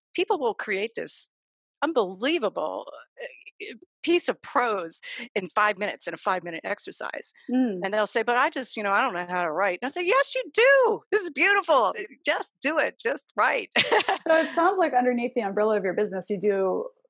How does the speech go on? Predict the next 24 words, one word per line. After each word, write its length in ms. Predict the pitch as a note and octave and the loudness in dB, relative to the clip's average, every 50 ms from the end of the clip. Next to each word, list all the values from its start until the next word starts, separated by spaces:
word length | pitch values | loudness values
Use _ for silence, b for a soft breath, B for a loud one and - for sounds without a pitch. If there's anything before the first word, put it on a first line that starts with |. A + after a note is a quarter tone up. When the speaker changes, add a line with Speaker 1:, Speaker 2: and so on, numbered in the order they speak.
| _ - - | _ -2 0
Speaker 2:
all, 300 | G#3+ G#3+ G#3+ A3 G#3 - - - | 2 4 4 2 0 -2 -4 0
a 60 | G3 | 2
lot 200 | G#3+ A3+ A3 G#3+ | 4 4 4 4
of 80 | G3+ G3 | 2 0
different 320 | F#3+ G#3+ G#3 G#3+ G3+ - | -2 -2 -2 -2 -4 -4
kinds 360 | - - F#3+ F#3+ F#3+ F#3 - | -2 -2 -2 -2 -2 -2 -2
of, 140 | F#3+ F3+ F3 - - - | -2 -2 -4 -6 -8 -6
of 120 | - F#3 E3+ | -6 -4 -4
work. 380 | F3+ F3+ F#3+ - - F#3 - | -2 0 0 0 0 -2 -4
So 100 | - - | -4 -2
you, 220 | G3 G3 F#3+ F#3+ G3 | -2 -2 0 0 0
Speaker 1:
Mm-hmm. 200 | B3+ A#3+ G#3+ A#3 G3 | -2 -2 -2 -2 -2
Speaker 2:
you're 140 | G3+ G3+ | -2 -2
coaching 480 | G3 - - A#3 A#3 A3+ - A#3 A3+ A3 | -2 0 2 2 2 2 2 0 0 0
people 400 | - A3 G#3+ - G#3 G3+ G3+ G3+ | -2 -2 2 4 6 6 6 6
around 260 | G3+ G3 F#3 F#3 F#3 - | 6 4 2 0 -2 -2
finishing 420 | - F#3+ F#3 F#3 F#3 - G3+ F#3+ F3 | -4 -2 -2 -2 -4 -4 -4 -4 0
book 220 | G3 F#3+ - - | 0 -2 -2 -2
projects. 520 | - F#3 F3+ F3 F3 F#3 F3+ F3+ F3+ - - | 0 0 0 2 2 2 2 2 0 0 0
You're 220 | G3+ F#3+ F#3+ F#3 | 2 2 2 0
Speaker 1:
Mm-hmm. 140 | - G#3 G#3 | -2 -4 -8
Speaker 2:
providing 400 | G#3 G#3+ - G3+ G3+ G3+ G3+ G3+ | -8 -4 -2 -2 0 0 -2 0
workshops 680 | F#3+ G3 G3 F#3+ - - G3 F#3 F#3 - - - - - | 0 0 0 0 0 2 2 4 4 2 0 -4 -6 0
that 300 | - F#3+ F#3+ F#3 F#3 - | 2 4 6 6 4 2